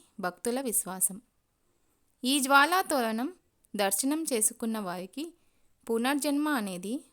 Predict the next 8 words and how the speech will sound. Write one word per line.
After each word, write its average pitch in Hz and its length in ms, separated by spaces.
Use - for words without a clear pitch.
ఉండదని 202 680
నమ్ముతారు. 185 600
అందుకే 277 440
కార్తీక 285 500
మాసంలో 320 560
వచ్చే 240 480
పౌర్ణమి 254 440
రోజు 208 340